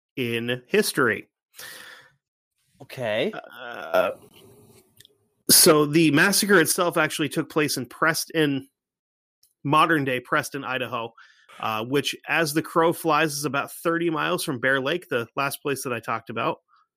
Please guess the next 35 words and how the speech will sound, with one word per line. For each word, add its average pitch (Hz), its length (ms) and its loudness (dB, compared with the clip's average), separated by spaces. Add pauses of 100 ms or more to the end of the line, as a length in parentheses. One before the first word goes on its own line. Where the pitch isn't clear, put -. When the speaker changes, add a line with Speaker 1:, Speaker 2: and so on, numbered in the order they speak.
(460)
Speaker 1:
It 180 120 4
started 294 380 2
the 320 80 2
same 196 340 2
way 170 140 2
most 131 320 0
of 143 100 -2
these 135 220 -2
things 127 300 -4
do, 123 160 -2
you 127 140 -2
know, 123 200 -2
Native 175 280 2
Americans 143 500 0
<laughs> - 20 -14
minding 139 260 2
their 131 200 2
own 147 140 0
business, 127 520 -4
and 127 260 -4
then 123 480 -4 (1040)
out - 280 0
of 294 60 0
nowhere, 214 500 4
the 208 180 -4
U 160 680 2
S 156 220 0
cavalry 147 560 0
shows 135 380 0
up 127 240 0 (580)
and 156 640 0
ruins 139 440 -2
everybody's 123 540 -4
day. 143 320 -2 (1200)
Speaker 2:
Okay. 104 560 -8